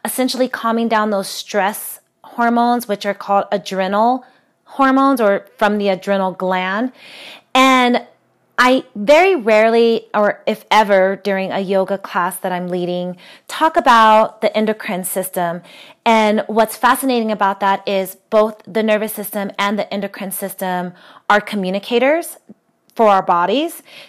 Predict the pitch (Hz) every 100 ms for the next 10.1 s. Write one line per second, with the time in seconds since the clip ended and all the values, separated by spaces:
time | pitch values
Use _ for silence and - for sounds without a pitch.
0 | _ 254 254 277 - 294 254 254 254 233
1 | 208 - 214 214 - 233 208 214 202 196
2 | 196 - _ - - 190 185 185 151 -
3 | - - - - - 226 226 220 - 220
4 | - 330 320 226 214 - 214 196 190 190
5 | 190 - 190 190 190 - 196 190 - 180
6 | 180 180 196 208 208 202 180 - 190 143
7 | 190 185 185 190 196 185 214 - 196 190
8 | - - _ _ _ _ 185 220 214 208
9 | 196 185 - 185 190 185 - 196 190 180